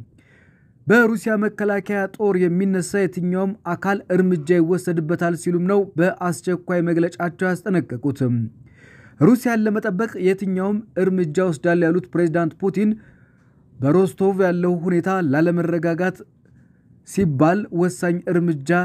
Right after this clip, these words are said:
ይወሰዳል ብለዋል። ዋግነር ከዩክሬን ወደ ሩሲያ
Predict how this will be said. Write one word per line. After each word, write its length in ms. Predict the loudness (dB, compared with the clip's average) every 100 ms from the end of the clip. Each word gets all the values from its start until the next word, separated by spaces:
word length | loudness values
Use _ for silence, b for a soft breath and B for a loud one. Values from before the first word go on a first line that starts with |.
| 0
ይወሰዳል 760 | 0 2 0 -2 -2 0 0 -2
ብለዋል። 460 | -2 0 2 2 2 0 -4 -8 -14 _ _ _ _ _ -20 _ -20 -20 -20 -20 B B B B B 2
ዋግነር 380 | 4 2 -2 -2
ከዩክሬን 640 | 0 0 0 -2 0 0
ወደ 200 | 0 0 0
ሩሲያ 320 | 0 -2 -2